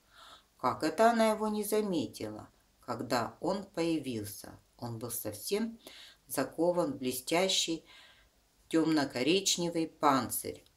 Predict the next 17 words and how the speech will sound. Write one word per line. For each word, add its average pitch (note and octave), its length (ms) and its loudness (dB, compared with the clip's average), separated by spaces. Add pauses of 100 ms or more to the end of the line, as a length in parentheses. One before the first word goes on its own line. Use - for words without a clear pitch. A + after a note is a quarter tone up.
(120)
а D3 100 4
на C3+ 160 4
голове A2+ 500 4
у D4+ 80 12
него A#2+ 480 4
торчала C3+ 600 -2
пара D3 400 2
длинных F3 560 -2
рогов, D3+ 680 2 (560)
грозных. C3+ 640 0 (640)
«Я D3+ 220 2
сказал, E3+ 760 0 (460)
я E3+ 140 2
сказала, F3 540 2
как B3 360 2
много C4 400 8
крапивы», A3 920 0